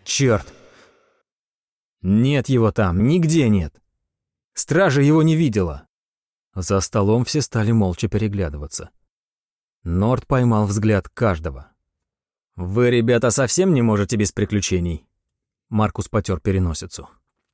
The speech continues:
"Уверен, что он не пошел прогуляться, порешать свои фениксовские дела", предложил Киллиан, но тут же был отдернут Маркусом. "Сейчас ты пойдешь прогуляться, не лезь". "Так, давай по порядку.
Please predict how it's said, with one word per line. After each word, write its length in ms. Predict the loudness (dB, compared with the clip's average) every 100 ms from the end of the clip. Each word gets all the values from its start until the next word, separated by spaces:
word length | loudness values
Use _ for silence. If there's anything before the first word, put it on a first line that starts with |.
| _ _ _ -2
"Уверен, 500 | 0 2 2 2 0
что 220 | 0 0
он 140 | 2
не 100 | 0
пошел 320 | 0 0 0
прогуляться, 640 | 0 -2 2 2 2 -2 -2
порешать 440 | 0 0 0 -2
свои 220 | 0 0
фениксовские 800 | 0 0 0 0 -2 -4 -4 -2
дела", 400 | 0 0 0 -4 _ _ _ _ _
предложил 540 | -2 0 2 0 0 -2
Киллиан, 420 | -2 0 2 2
но 140 | 2
тут 240 | 2 0 2
же 100 | 0
был 220 | 2 2
отдернут 480 | 2 0 0 -2 0
Маркусом. 600 | 0 -2 -6 -12 -12 -14 _ _ _ _ _ _ _ _ _ _ -12
"Сейчас 460 | -8 -4 -2 -2
ты 220 | 0 0 2
пойдешь 320 | 0 0 -2
прогуляться, 560 | 0 2 2 0 -2
не 180 | 2 4
лезь". 400 | 4 2 -4 -12 _ _ _ _ _ _ _ -10 -10
"Так, 340 | -2 -2 0 2
давай 240 | 2 2
по 80 | 0
порядку. 520 | 0 0 -2 -4 -6